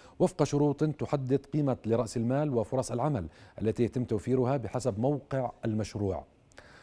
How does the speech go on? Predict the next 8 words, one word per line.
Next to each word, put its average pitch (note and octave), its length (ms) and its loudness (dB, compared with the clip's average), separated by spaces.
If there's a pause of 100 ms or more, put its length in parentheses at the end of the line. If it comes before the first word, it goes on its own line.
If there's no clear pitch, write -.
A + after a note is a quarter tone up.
(160)
أما B2 140 2
منح C3+ 240 2
الإقامة B2 440 2
لمدة A#2+ 240 2
خمس B2 280 -2
سنوات B2 380 0
لغايات A#2 280 4
الاستثمار، B2 540 -2